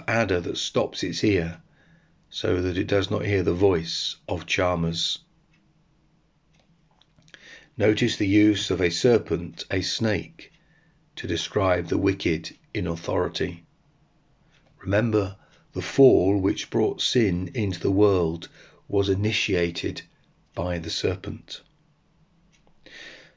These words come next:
There is a very clear condemnation of the wicked in verses six to nine. There is a call on God to deal with them.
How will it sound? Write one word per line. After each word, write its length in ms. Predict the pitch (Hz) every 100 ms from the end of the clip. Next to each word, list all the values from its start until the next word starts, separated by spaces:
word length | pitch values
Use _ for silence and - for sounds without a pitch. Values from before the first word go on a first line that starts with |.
| -
There 180 | 117 135
is 220 | 139 98
a 40 |
very 280 | 101 110 104
clear 360 | 95 113 104 101
condemnation 920 | - 113 110 104 101 104 107 104 101
of 40 |
the 100 | 92
wicked 500 | 95 123 - 85 82 - - - -
in 240 | 107 92
verses 480 | 95 87 87 - 85
six 420 | - - - -
to 140 | - 90
nine. 540 | 95 92 87 85 85 - _ _ _ _ - - - -
There 200 | 104 104
is 120 | 98
a 60 |
call 480 | 95 - 127 113 107
on 260 | 101 101 98
God 380 | 113 95 90 87
to 100 | 98
deal 340 | 101 101 95
with 240 | 101 113 -
them. 260 | 87 82